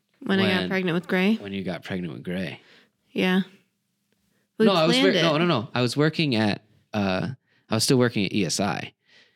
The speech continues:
Speaker 2: And then when, then I got fired.
Speaker 1: Oh, they fired you when, when I was pregnant.
Speaker 2: Right. And
Speaker 1: Yeah.
Speaker 2: we, and I was like, "Holy," oh, okay, hold on. "Holy,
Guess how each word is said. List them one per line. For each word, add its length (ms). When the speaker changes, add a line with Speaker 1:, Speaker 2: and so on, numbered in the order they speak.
Speaker 2:
And 180
then 300
when, 220
then 160
I 100
got 160
fired. 240
Speaker 1:
Oh, 40
they 120
fired 380
you 160
when, 420
when 240
I 120
was 140
pregnant. 460
Speaker 2:
Right. 300
And 100
Speaker 1:
Yeah. 200
Speaker 2:
we, 60
and 100
I 100
was 160
like, 220
"Holy," 500
oh, 220
okay, 220
hold 180
on. 80
"Holy, 420